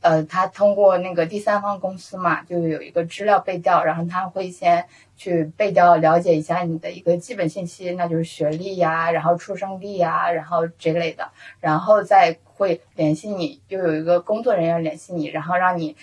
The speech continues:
提供，比如说你在职的这个公司的同事，然后老板的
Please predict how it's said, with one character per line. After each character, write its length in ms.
提 240
供， 300
比 80
如 140
说 280
你 240
在 280
职 260
的 180
这 160
个 140
公 200
司 180
的 280
同 280
事， 220
然 320
后 140
老 180
板 220
的 180